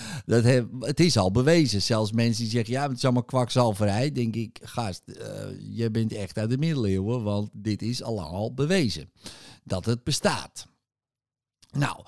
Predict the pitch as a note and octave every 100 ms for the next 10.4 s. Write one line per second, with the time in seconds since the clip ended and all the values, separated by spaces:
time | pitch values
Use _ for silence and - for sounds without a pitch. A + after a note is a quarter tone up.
0 | - - - C#3 C3 A2 G#2+ G#2 A2+ G#2+
1 | G#2+ F#2+ F#2 F#2+ G2 G#2 F#2 F2+ F2 F#2
2 | G2 - - - F#2 F2 F2+ F2+ F2 F2+
3 | F2+ D#2+ D#2+ - G#2+ F#2+ E2 - A2 -
4 | D#2+ F2+ - - - - - _ _ F#2
5 | F2+ E2 G2+ F2+ G#2 C3 - - D#2+ D#2
6 | F2+ F2 E2 G#2 A2+ C3+ B2 C3+ E3+ E3+
7 | F2 - - - - - - _ C3 G3
8 | G3+ - F3+ - F3+ D3+ D3 - C3+ -
9 | G2 G2 F#2+ F2+ C3 - B2 G#2+ - G#2
10 | D#2 F2 C#2+